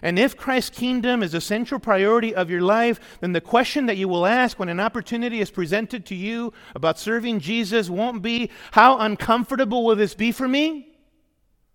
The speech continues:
How much is this gonna, how scary will this be? How different will this be? How much will it cost me? Is this gonna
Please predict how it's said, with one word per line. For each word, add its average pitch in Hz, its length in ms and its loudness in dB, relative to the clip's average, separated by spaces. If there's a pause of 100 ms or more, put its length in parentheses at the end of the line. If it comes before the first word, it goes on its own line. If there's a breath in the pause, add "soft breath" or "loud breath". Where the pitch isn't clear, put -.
(760)
How 233 100 4
much 262 220 0
is 254 100 2
this 233 160 0
gonna, 240 300 0 (200 loud breath)
how 226 120 8
scary 247 640 4
will 233 160 0
this 196 240 -2
be? 269 420 -2 (160 loud breath)
How 240 160 8
different 240 540 0
will 226 140 2
this 208 220 2
be? 247 400 -2 (140 loud breath)
How 247 140 6
much 277 240 2
will 254 100 2
it 202 160 2
cost 262 460 6
me? 349 380 0 (1700)
Is 180 100 -2
this 233 140 -4
gonna 277 300 2